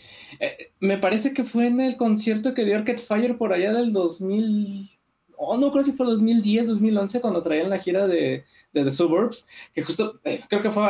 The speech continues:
terminando el, el, el concierto, salí al baño, porque en ese concierto, este,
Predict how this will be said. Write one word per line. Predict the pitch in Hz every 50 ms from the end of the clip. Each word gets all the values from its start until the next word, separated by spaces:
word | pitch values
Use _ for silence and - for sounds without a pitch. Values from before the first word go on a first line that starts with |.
| 196 196
terminando | 202 175 147 147 143 147 151 156 180 180 170
el, | 160 151 151 -
el, | 147 156 135 131 127 127 123 123 123 123 123 - -
el | 165 147 143
concierto, | 165 151 139 - 170 170 170 170 190 190
salí | 185 - 156 139 143 147
al | 156 156
baño, | 196 196 165 165
porque | 165 170 - 165
en | 156
ese | 156 156 -
concierto, | 170 151 139 - 151 151 156 165 156 151 131
este, | 123 120 120 - 185 - _ - 101 101 104 - -